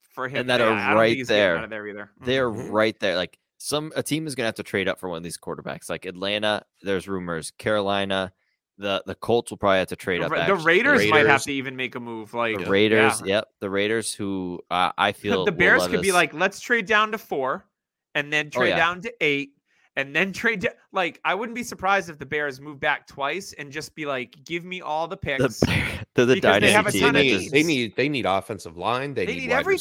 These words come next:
Speaker 3: receiver. Like, it makes a lot of
Speaker 1: Yeah.
Speaker 3: sense for
Speaker 1: They
Speaker 3: them to
Speaker 1: need a
Speaker 3: do
Speaker 1: ton.
Speaker 3: that.
Speaker 1: Just
Speaker 3: And that's
Speaker 1: keep
Speaker 3: what's
Speaker 1: moving
Speaker 3: gonna
Speaker 1: back.
Speaker 3: happen.
Speaker 1: Yeah,
Speaker 2: Uh,
Speaker 1: a hundred percent.
Speaker 2: so, and that's the thing with this quarterback class. It's what flavor do you want? Do you want safe?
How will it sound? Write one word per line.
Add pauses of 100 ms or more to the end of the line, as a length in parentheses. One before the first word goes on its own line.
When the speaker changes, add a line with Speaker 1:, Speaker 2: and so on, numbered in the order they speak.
(140)
Speaker 3:
receiver.
Like,
it
makes
a
lot
of
Speaker 1:
Yeah.
Speaker 3:
sense
for
Speaker 1:
They
Speaker 3:
them
to
Speaker 1:
need
a
Speaker 3:
do
Speaker 1:
ton.
Speaker 3:
that.
Speaker 1:
Just
Speaker 3:
And
that's
Speaker 1:
keep
Speaker 3:
what's
Speaker 1:
moving
Speaker 3:
gonna
Speaker 1:
back.
Speaker 3:
happen. (420)
Speaker 1:
Yeah, (200)
Speaker 2:
Uh,
Speaker 1:
a
hundred
percent. (300)
Speaker 2:
so,
and
that's
the
thing
with
this
quarterback
class.
It's (160)
what
flavor
do
you
want?
Do
you
want
safe?